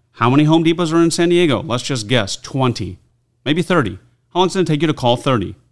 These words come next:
Probably all day if you, if you wait online, da, da, da, right? But what you're trying to do is find out which one does the most volume. Maybe it's online. And then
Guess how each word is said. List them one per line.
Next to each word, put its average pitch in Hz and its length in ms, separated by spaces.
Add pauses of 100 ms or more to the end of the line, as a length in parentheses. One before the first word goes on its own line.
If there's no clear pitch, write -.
(120)
Probably 277 280
all 156 220
day 113 360
if 107 100
you, 110 140
if 104 180
you 107 100
wait 120 200
online, 110 400
da, 107 100
da, 104 80
da, 98 260 (300)
right? 120 220 (360)
But 180 200
what 143 160
you're 139 60
trying 160 300
to 208 60
do 147 260
is 127 120
find 135 280
out 113 140
which 135 380
one 214 140
does 143 200
the 117 100
most 120 460
volume. 110 680
Maybe 170 200
it's 220 140
online. 220 480 (500)
And 151 200
then 175 380